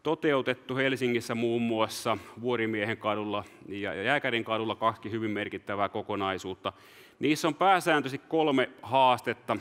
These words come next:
Ensinnäkin on lupa-, käyttötarkoituskysymykset. Haluaako kunta myöntää käyttötarkoituksen muutoksia? Se on tietysti aivan ensimmäinen tekijä.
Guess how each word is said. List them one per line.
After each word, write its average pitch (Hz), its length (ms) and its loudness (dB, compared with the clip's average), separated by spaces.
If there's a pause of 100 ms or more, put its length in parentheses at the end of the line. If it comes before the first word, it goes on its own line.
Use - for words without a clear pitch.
(140)
Ensinnäkin 139 520 0
on 110 180 -4
lupa-, 156 520 0
käyttötarkoituskysymykset. 117 1500 -4 (280)
Haluaako 120 520 2
kunta 127 440 0 (240)
myöntää 131 420 0
käyttötarkoituksen 117 1000 -4 (640)
muutoksia? 113 720 0 (200)
Se 113 200 -4
on 107 220 -2 (100)
tietysti 107 380 -4
aivan 104 240 -2
ensimmäinen 117 580 0
tekijä. 104 420 -2